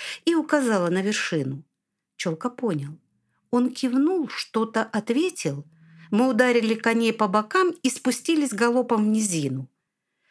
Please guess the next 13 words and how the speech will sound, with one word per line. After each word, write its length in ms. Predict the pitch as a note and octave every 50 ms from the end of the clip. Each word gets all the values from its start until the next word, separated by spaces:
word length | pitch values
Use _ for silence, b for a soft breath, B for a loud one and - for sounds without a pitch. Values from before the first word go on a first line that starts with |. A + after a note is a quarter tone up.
| b b
Оставалось 540 | b - - - - F#3 F3+ F#3+ F#3 F3+ D#3+
добраться 460 | E3+ E3+ E3+ F3+ F#3+ F3+ F3 - -
до 120 | D#3+ D#3+ F3
скалы 440 | - - - - G#3 A#3 D4 C#4+ B3
и 60 | G3+
найти 340 | E3+ E3+ D#3+ E3 - - A3+
ущелье. 680 | A3+ G#3 G#3+ - - E3+ D#3 C#3 C3 C3 C3+ D#3 D3+ - _ _ _ _ _ _
С 120 | - -
правой 320 | - - D#4 F4 E4 C4+ A3+
стороны 400 | - - - E3 E3 D#3+ E3 E3
низины 540 | E3 E3 E3 E3 D#3+ D#3+ D3+ D#3+ D#3+ C3+ C#3
блеснуло 480 | D3 D#3 F#3 - - D#4 E4 E4 D#4+ - -
озеро, 500 | B3+ A3+ F#3 C#3 - D3 C#3 D#3 C#3+